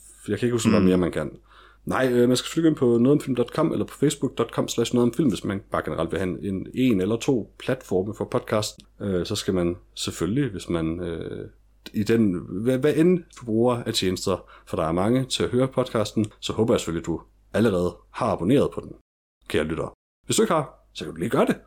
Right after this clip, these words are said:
Speaker 1: Så, så, så får du bare de nye episoder med det samme. Hele tiden. Eller,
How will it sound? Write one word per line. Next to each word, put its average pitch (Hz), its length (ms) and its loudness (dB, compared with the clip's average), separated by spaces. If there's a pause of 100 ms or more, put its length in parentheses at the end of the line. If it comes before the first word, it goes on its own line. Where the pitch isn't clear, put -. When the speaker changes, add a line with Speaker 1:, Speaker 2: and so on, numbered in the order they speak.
(120)
Speaker 1:
Så, 156 300 0
så, 151 220 4
så 156 120 -4
får 175 160 2
du 143 80 -4
bare 151 360 0
de 120 80 -2
nye 151 100 2
episoder 175 320 2 (140)
med 117 80 -2
det 113 60 -4
samme. 135 200 0 (460)
Hele 269 120 2
tiden. - 220 -2 (720)
Eller, 101 280 -2